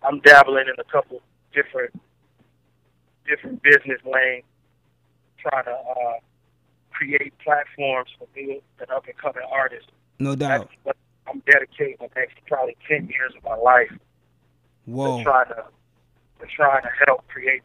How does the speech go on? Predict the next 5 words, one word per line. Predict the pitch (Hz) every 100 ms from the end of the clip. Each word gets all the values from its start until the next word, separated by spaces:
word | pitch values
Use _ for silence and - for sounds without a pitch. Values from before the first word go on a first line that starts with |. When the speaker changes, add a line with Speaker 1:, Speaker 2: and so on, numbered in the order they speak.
| -
Speaker 1:
platforms, | 139 135 - 131 127 120 _ _ _ _ _ _ _ _ _
whether | - 123 117 113
visual, | 143 135 135 131 131 131 127 - _
whatever, | 131 139 131 117 - _ _ _ _ _ _ _ _
you | _